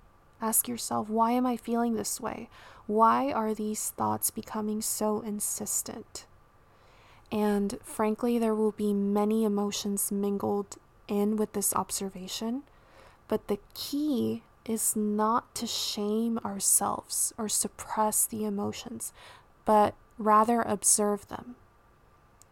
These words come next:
Why are we meeting our experience of this reality with these specific emotions? So why are these emotions paired with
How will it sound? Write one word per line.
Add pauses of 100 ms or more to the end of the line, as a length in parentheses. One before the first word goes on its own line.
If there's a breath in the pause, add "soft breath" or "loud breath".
(340 loud breath)
Why
are
we
meeting
our
experience
of
this
reality (240)
with (220)
these
specific
emotions? (260 loud breath)
So
why
are
these
emotions
paired
with